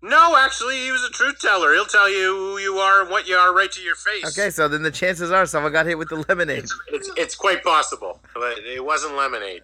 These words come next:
Speaker 2: All right, well, thank you for sharing your story.
Speaker 1: No problem.
Speaker 2: We'll,
Speaker 1: All of that.
Speaker 2: we'll be in touch.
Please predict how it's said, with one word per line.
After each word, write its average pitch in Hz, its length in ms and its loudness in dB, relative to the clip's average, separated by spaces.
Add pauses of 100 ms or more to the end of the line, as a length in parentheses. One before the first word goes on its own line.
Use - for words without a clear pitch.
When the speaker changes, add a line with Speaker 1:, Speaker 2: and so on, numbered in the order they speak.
(140)
Speaker 2:
All 139 200 -4
right, 127 180 0
well, 131 340 -6 (200)
thank 156 200 -4
you 160 120 -8
for 151 120 -10
sharing 143 300 -6
your 139 80 -6
story. 120 540 -6 (360)
Speaker 1:
No 170 120 -8
problem. 98 500 -12
Speaker 2:
We'll, 101 60 -8 (100)
Speaker 1:
All 110 100 -8
of 104 60 -20
that. 98 140 -16
Speaker 2:
we'll 139 160 -8
be 156 120 -4
in 147 100 -6
touch. 135 440 -6